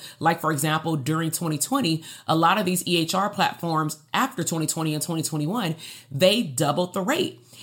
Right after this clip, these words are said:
And a lot of therapists got really upset about it, but I'm like, "You're not even looking at the whole picture." Right? Can you create any of the, of these systems on your own?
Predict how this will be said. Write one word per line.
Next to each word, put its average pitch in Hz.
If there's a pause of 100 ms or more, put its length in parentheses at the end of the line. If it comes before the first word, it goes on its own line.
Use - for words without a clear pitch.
And 208
a 185
lot 190
of 165
therapists 180
got 160
really 151
upset 302
about 151
it, 226
but 180
I'm 214
like, 220
"You're 240
not 254
even 214
looking 196
at 175
the 160
whole 147 (200)
picture." - (380)
Right? 190 (140)
Can 220
you 254
create 254
any 220
of 196
the, -
of 180
these 185
systems 170
on 160
your 175
own? 170